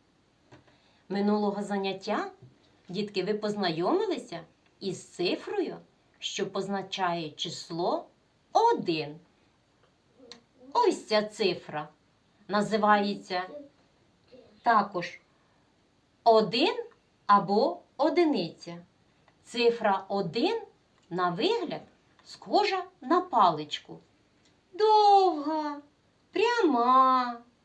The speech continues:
тонка. Давайте зараз пограємо в гру, яка називається зворотня лічба. Вміють наші малюки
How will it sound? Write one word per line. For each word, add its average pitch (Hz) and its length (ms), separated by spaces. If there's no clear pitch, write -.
тонка. 269 800
Давайте 170 400
зараз 175 340
пограємо 170 640
в 175 40
гру, 185 400
яка 180 260
називається 175 800
зворотня 156 600
лічба. 285 440
Вміють 202 1200
наші 202 840
малюки 185 1300